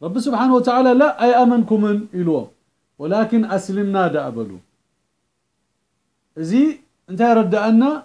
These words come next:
بحنتي، بحنت آيات تتقيسن الإيمان والإسلام ببين ترقم كم زلون. فبقى أسلمنا ناي قداماوي وي ناي دقاوي تكبارات يخون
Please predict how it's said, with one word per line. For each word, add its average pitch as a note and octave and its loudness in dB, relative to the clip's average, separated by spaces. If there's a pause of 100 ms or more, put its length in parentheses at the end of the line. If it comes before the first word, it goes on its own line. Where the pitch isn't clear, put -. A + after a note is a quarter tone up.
بحنتي، F#3 -2 (360)
بحنت C4+ -2
آيات A3 2
تتقيسن G#3+ 0 (120)
الإيمان F#3+ 0
والإسلام F#3 -2 (800)
ببين F3+ -2
ترقم D#3+ -6
كم D3 -6
زلون. A#2 -8 (520)
فبقى G#3 -2
أسلمنا C4 2 (540)
ناي F#3 -4
قداماوي F#3 0
وي D#3 -4
ناي E3+ -2
دقاوي E3 -2
تكبارات C3+ -6
يخون A2+ -14